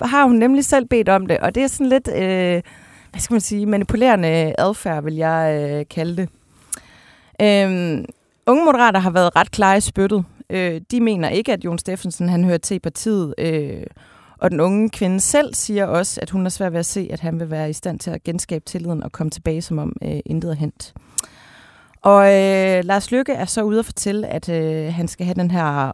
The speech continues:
orlov frem til Folketingets sommerferie i oktober. En selvbetalt orlov. Lad os lige prøve at høre, hvad Løkke sagde på en Facebook-video meget sent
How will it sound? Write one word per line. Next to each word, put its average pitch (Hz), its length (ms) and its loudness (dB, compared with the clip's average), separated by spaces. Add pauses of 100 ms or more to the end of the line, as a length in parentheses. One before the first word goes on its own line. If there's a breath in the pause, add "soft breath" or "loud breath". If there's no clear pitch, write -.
orlov 156 400 0
frem - 260 -8
til 143 340 -8
Folketingets 160 580 -8
sommerferie 202 380 -4
i 143 40 -6
oktober. 294 440 -4 (160)
En 175 140 -2
selvbetalt - 840 -10 (380 soft breath)
orlov. 160 400 -2
Lad 170 100 -2
os 185 100 -6
lige 226 80 -4
prøve 208 200 -4
at 202 60 -4
høre, 180 280 -4
hvad 143 540 -4
Løkke 175 340 -2
sagde 156 340 -4 (380 soft breath)
på 175 140 -2
en 151 140 0
Facebook-video 165 840 -4 (340)
meget 147 280 -6
sent 139 420 -10